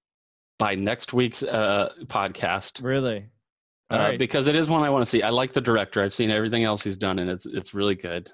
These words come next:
Speaker 1: It's just
Speaker 2: Good.
Speaker 1: one of those movies, like, I don't think my wife has any interest, so I'm gonna have to find time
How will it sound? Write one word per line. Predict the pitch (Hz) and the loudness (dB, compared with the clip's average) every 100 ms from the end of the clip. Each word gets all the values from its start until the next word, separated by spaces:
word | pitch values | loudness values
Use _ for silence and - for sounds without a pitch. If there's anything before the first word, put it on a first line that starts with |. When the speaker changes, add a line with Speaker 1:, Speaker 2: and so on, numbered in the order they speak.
| _ | _
Speaker 1:
It's | 101 95 | -4 -4
just | - 113 | 0 0
Speaker 2:
Good. | 113 | 2
Speaker 1:
one | |
of | 120 | 2
those | 113 104 | 2 0
movies, | 110 104 95 | 0 0 -2
like, | 101 92 | -2 -2
I | |
don't | 117 113 | -2 0
think | 120 107 | -2 -2
my | 92 | -2
wife | 98 107 | 0 -2
has | 127 120 | -2 0
any | 123 123 | 2 2
interest, | 120 143 135 | 0 -2 0
so | 110 | 0
I'm | 110 | 2
gonna | 110 | 0
have | 113 | -2
to | - | -4
find | - 107 101 | -2 -2 -2
time | 95 107 101 98 | -2 -2 -2 -4